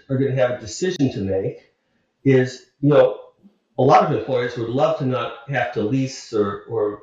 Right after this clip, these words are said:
buy as much office space. It would give them a big cost savings. On the other hand, uh, how, how comfortable do, do they feel with all this working at home? Is it, uh, affecting their productivity?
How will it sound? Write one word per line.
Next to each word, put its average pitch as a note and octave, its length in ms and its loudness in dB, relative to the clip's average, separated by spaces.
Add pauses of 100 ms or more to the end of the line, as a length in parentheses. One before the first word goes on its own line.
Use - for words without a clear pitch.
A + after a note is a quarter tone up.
buy B2 260 2
as A#2+ 140 -6
much A2 280 -6
office - 400 -4
space. - 380 -10
It A#2+ 80 -10
would A2+ 240 -10
give A#2 160 -6
them A#2 140 -4
a A2 80 -8
big B2+ 260 -8
cost - 360 -2
savings. - 600 -6 (720)
On C3+ 240 6
the D#3 120 2
other G3+ 200 -2
hand, G2+ 460 -6 (800)
uh, C3 520 4
how, D#3 340 -2
how E3+ 180 -6
comfortable D3 600 -2
do, B2 320 -8
do C3+ 100 -2
they B2 200 -4
feel F3 300 0
with G#2 140 -8
all G#2 160 0
this F#2+ 200 -10
working G2+ 320 -6
at G2 120 -10
home? G2+ 400 -4
Is G2 140 -12
it, G#2 180 -4
uh, G#2 280 -2 (360)
affecting C#3+ 400 0
their C3 180 -2
productivity? B2+ 920 -4